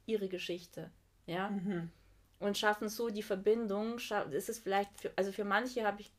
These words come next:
Speaker 1: das Gefühl gehabt, war das so das Seil, um darüber reden zu können. Zumindest mit mir mal.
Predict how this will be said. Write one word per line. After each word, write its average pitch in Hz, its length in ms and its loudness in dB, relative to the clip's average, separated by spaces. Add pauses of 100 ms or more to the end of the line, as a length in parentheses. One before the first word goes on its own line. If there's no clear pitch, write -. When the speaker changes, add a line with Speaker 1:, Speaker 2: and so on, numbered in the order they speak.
(140)
Speaker 1:
das - 180 -8
Gefühl 208 300 -6
gehabt, 202 240 2
war 185 120 0
das 196 200 -2
so 196 180 0 (460)
das - 240 -2
Seil, 233 420 6
um 208 400 0
darüber 208 400 2
reden 226 260 0
zu - 140 -10
können. 170 500 -8 (1080)
Zumindest 202 500 0
mit 214 160 -4
mir 226 240 0
mal. 180 320 -4